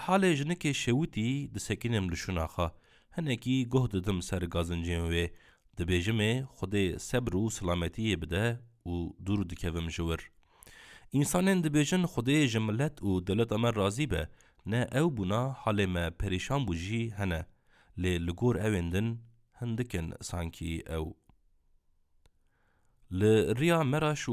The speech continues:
Adiyamanê berf li herdê ye. Dinê nêşî şan sar e. Tevî vê sar û sermayê jî bîna cesedan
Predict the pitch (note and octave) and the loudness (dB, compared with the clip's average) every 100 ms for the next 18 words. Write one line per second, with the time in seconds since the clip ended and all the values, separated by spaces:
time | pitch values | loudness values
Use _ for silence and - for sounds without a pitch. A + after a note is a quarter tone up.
0 | G2+ G#2 C3+ C3+ G#2+ G#2 C3 B2+ G2+ G2+ | 0 2 0 0 0 0 -2 -2 -2 -2
1 | - F2+ F2 F2 F2 E2 E2+ - - _ | -4 -4 -2 0 0 0 -2 -6 -20 _
2 | _ - E2+ G2 A2+ E2 D#2 G2 B2 A#2 | _ -4 0 0 0 -2 -2 0 0 -2
3 | - G2+ F2 - F#2 E2+ - F2 E2 D#2+ | -4 -4 -4 -2 -4 -4 -2 -2 0 -2
4 | - _ - - - F3 F3+ C3 B2 C#3 | -6 _ -20 -12 -2 0 0 0 2 0
5 | G#2+ - B2 A2 - G2 F2+ G2 C#3 C3 | 0 0 0 0 0 0 0 0 0 0
6 | F#2+ A#2+ C3+ G2 G#2 G2 E2+ E2+ F2+ A#2+ | 0 0 -2 -4 -2 -2 -2 -4 -4 -4
7 | F#2+ G#2+ | -2 -2